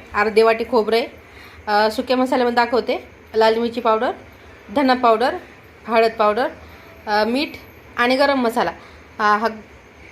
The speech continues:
गरम मसाला तुम्ही कोणताही वापरू शकता, अ, याचा, अ, चिकनच्या भाजीचा. अ, मी एव्हरेस्टचा वापरलेला आहे, तुम्ही कोणताही वापरा,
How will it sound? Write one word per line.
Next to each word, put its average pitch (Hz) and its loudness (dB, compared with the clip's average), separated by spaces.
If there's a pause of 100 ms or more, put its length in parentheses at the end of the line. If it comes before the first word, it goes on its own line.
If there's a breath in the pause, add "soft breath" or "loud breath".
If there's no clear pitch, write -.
(220)
गरम 262 2
मसाला 285 0
तुम्ही 269 -2
कोणताही 269 0
वापरू 277 0
शकता, 233 -4 (260)
अ, 214 -12
याचा, 196 -4 (380)
अ, 196 -2 (100)
चिकनच्या 214 -2
भाजीचा. 208 -2 (880 loud breath)
अ, 226 -2
मी 240 0
एव्हरेस्टचा 254 -2
वापरलेला 240 0
आहे, 294 -4
तुम्ही 226 -6
कोणताही 226 -2
वापरा, 240 -2